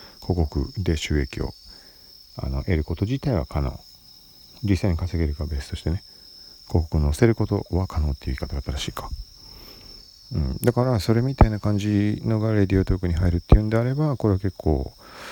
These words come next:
まあ、詳しくはその業界のこと知らないけど、画期的な気もするし、で、誰でも参入しやすいってなればね、あの、そこら辺の系統に意識高い人とかは、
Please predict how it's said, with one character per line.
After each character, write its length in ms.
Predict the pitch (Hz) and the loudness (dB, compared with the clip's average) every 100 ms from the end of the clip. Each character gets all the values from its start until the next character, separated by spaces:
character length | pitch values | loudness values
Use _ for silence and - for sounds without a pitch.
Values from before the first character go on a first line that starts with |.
| - - - | -18 -14 0
ま 140 | 95 | 0
あ、 180 | 76 - - | 0 -6 0
詳 180 | 120 131 | 2 2
し 80 | |
く 160 | - 80 | 0 0
は 100 | 71 | 0
そ 140 | - | 0
の 60 | 82 | 0
業 160 | 82 78 | 2 2
界 100 | 78 | 2
の 80 | |
こ 60 | 78 | 2
と 80 | 78 | -2
知 100 | - | 0
ら 80 | 76 | 0
な 100 | 71 | 2
い 40 | |
け 80 | 73 | 2
ど、 60 | |
画 140 | - 82 | 2 0
期 120 | - | 0
的 220 | 90 - | 0 2
な 100 | 82 | 0
気 100 | - | 0
も 120 | 82 78 | -2 0
す 120 | 78 | 0
る 100 | 76 | -2
し、 320 | - - - - - - - | -2 -4 -6 -14 -20 -20 0
で、 120 | 117 | 4
誰 200 | 104 101 | 6 6
で 80 | 95 | 4
も 100 | 98 | 0
参 240 | - 90 87 | 2 2 4
入 420 | 87 85 85 85 | 4 2 2 0
し 140 | - | 2
や 100 | 85 | 2
す 140 | - 85 | 4 0
い 40 | |
っ 40 | 76 | 0
て 140 | 78 | 2
な 120 | 69 | 2
れ 80 | 67 | 2
ば 120 | 67 | 0
ね、 200 | 80 82 - - - - - - - - - | 0 0 -4 -20 -20 -20 -20 -20 -20 -20 -6
あ 100 | 101 | -2
の、 120 | 82 82 | 0 0
そ 120 | - | 0
こ 120 | 90 | 2
ら 80 | 85 | 4
辺 760 | 85 80 80 82 78 78 76 | 4 2 2 2 2 0 0
の 120 | 73 76 | 0 0
系 240 | 78 76 | 2 2
統 220 | - 76 | 2 0
に 160 | 73 73 | 2 0
意 120 | 78 | -2
識 400 | - - 80 76 - - | -4 -4 -2 -2 -4 -2
高 300 | 85 80 71 | 2 4 2
い 60 | |
人 200 | 67 78 | 0 -2
と 100 | 90 | 0
か 140 | - 139 | 2 2
は、 260 | 139 131 | 2 -2